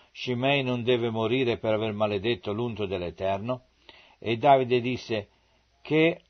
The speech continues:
ho io da fare con voi, figliuoli di Zeruia, che vi mostrate oggi miei avversari? Si farebbe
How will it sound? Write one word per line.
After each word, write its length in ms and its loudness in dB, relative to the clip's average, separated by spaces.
ho 260 6
io 240 4
da 160 8
fare 400 8
con 280 0
voi, 340 6
figliuoli 640 2
di 180 -2
Zeruia, 760 2
che 400 4
vi 240 -2
mostrate 640 4
oggi 320 6
miei 240 0
avversari? 800 2
Si 220 -6
farebbe 840 4